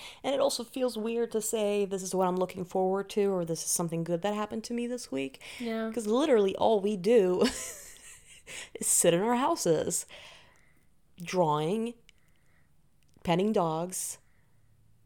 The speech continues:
Speaker 1: and playing Tropico Six, which is a video game that I have found.
Speaker 2: Cool. I
Speaker 1: Yeah.
Speaker 2: did not know that.
Speaker 1: Yeah, it's been taking up most of my time the past <laughs> week. So it, it feels,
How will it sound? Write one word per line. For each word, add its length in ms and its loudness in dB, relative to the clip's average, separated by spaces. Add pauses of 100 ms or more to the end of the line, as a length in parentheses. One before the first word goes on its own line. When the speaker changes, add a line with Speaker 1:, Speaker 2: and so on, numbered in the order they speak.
(380)
Speaker 1:
and 200 -2
playing 340 2
Tropico 480 -2
Six, 560 -2
which 140 -4
is 120 -4
a 60 -2
video 280 4
game 300 -2
that 100 -6
I 60 -2
have 100 -6
found. 420 -10 (1160)
Speaker 2:
Cool. 480 -4
I 80 -2
Speaker 1:
Yeah. 80 -2
Speaker 2:
did 100 -2
not 160 2
know 140 -2
that. 340 -2
Speaker 1:
Yeah, 340 6 (120)
it's 240 -2
been 260 -2
taking 300 -6
up 120 -4
most 220 -4
of 80 -4
my 100 -2
time 300 -4
the 80 -8
past 480 -2
<laughs> 60 -16
week. 440 0 (880)
So 240 6
it, 260 4
it 200 8
feels, 500 6